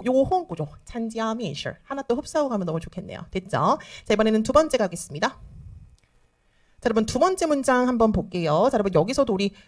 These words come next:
어, 수로 한번 찾아보겠습니다. 자, 여러분들이 딱 봤을 때 수로는 뭐, sure이라고 놓을 수도 있을 것 같아요. 그쵸? 그리고 뒤에 니 랴. 자, 여러분, 이 랴가 나왔다라는 건, 자, 너, 이 두 사람,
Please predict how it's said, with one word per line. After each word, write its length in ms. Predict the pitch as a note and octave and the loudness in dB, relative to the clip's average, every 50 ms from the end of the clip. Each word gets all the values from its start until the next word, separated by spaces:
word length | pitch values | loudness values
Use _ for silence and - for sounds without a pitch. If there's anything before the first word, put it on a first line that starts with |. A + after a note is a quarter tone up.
| _ | _
어, 280 | - D#3 D#3+ D#3 D3+ D#3+ | -2 2 2 4 2 2
수로 260 | - - - G4 F4+ | 0 -2 0 2 4
한번 380 | E4+ D4 A#3 G#3 G3 E3+ E3+ F3+ | 4 4 4 4 4 4 2 0
찾아보겠습니다. 800 | F3+ A#3+ B3 G3+ F3+ E3 E3 - - E3 D#3 D3 D3 C#3+ C#3 C#3 | 0 -2 -2 0 0 -2 -2 -2 0 0 -2 0 0 -2 -2 -2
자, 220 | - D#3+ D3 D3 | -2 -2 0 0
여러분들이 320 | F3 G3 A#3 B3+ B3+ B3+ | 2 2 2 2 0 -2
딱 100 | B3 D4 - | -2 -2 -2
봤을 400 | - - D#3 - - - B3+ A#3+ | -2 -6 -6 -8 -4 -6 -6 -4
때 140 | - - A3+ | 0 -2 -2
수로는 380 | - - E4+ D#4+ D4+ C#4 A3+ | 0 0 -2 0 0 0 0
뭐, 140 | F#3 F3 F3 - - _ _ | 0 -2 -2 -4 -14 _ _
sure이라고 540 | - - E4+ - - - - G3+ G#3 G3 F#3+ | -8 -4 -4 -4 -4 -6 -4 -4 -2 -2 -2
놓을 180 | E3+ E3+ F3+ F#3 | -4 -4 -6 -6
수도 160 | F#3 - D3+ | -6 -10 -14
있을 160 | D3+ - - | -14 -14 -12
것 80 | - D3+ | -12 -10
같아요. 340 | D3 C#3 - - D#3+ D3+ E3 | -10 -10 -10 -6 -6 -6 -6
그쵸? 280 | D#3+ - - F3 A#3+ - - _ _ _ | -8 -8 -6 -8 -8 -8 -12 _ _ _
그리고 380 | - F#3 E3+ E3 - D4+ F4+ F4 | -14 -14 -12 -8 -8 -8 -8 -8
뒤에 440 | - - F#3 D#3+ E3+ A3 C#4+ - - - - - _ _ _ _ _ _ _ - | -10 -6 -4 -2 -2 -2 -4 -6 -14 -20 -20 -20 _ _ _ _ _ _ _ -6
니 180 | F#3+ G3+ G#3+ C#4+ D#4 | -4 -2 -2 -2 0
랴. 240 | C#4 F#3 B2 C#3 - - E3+ E3 - - _ _ _ _ _ _ _ _ - | -2 -2 -2 -2 -2 -2 -2 -2 -4 -14 _ _ _ _ _ _ _ _ -2
자, 80 | - | 0
여러분, 180 | G#3 G3+ G3+ G#3+ | 0 0 0 -4
이 160 | A3+ - F#3 | -8 -4 0
랴가 240 | F3+ F3+ G3+ B3 C#4 | 2 2 4 2 2
나왔다라는 500 | C4 A#3+ A#3 A#3 A#3 A3 A3 G#3+ A3 A3 | 2 0 0 0 0 -2 -2 -2 -2 -2
건, 260 | C4 D#4+ F4 F4+ F4+ _ _ _ _ _ _ _ _ - | -2 -2 -2 -2 -6 _ _ _ _ _ _ _ _ -12
자, 220 | - F#3 - - - | -8 -8 -6 -2 2
너, 320 | F#3 G#3+ D4+ F4+ F4+ - _ - _ - | 4 4 4 4 2 -4 _ -20 _ -8
이 240 | D#4 E4+ F#4 F#4 - _ _ - | -6 -4 -4 -6 -8 _ _ -14
두 120 | - - F#3 | -6 -6 -4
사람, 280 | - F#3 F3+ D#3+ E3 | -4 -4 -6 -6 -8